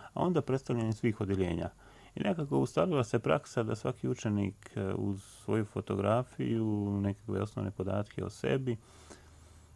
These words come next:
kaže i nekakvu misao vodilju u životu. I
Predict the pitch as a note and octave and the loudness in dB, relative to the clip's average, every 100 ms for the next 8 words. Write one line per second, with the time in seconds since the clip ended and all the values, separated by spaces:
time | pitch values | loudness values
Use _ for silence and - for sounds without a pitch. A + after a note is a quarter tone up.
0 | - G3 E3 C3 B2 B2 A2 A2+ G2+ - | -2 2 4 4 2 0 -2 0 0 -2
1 | - A#2+ G#2+ G#2+ G2 G2+ G#2 F#2+ F#2 F2+ | 0 2 4 2 4 4 4 2 2 0
2 | F2 - - F#2+ F#2 F#2+ G2+ | 0 -4 -4 -2 0 0 -2